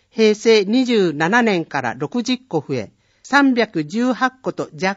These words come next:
干の上昇を見せており、小規模農家数が大きく減少し、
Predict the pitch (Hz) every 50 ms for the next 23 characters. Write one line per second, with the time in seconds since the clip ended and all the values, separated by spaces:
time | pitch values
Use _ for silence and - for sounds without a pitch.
0 | _ _ - - 254 240 240 233 233 226 185 175 160 196 233 247 254 240 - 269
1 | 254 247 240 233 240 233 226 220 - 208 180 - 160 147 135 127 117 101 95 _
2 | _ _ _ _ _ _ _ _ _ - - 269 285 285 277 - 254 220 262 254
3 | 240 214 220 240 240 240 - 262 254 - - 208 196 180 160 147 135 127 - 196
4 | 233 277 269 277 - _ - 185 156 165 165 165 165 151 - 160 143 135 135 -
5 | - - 123 -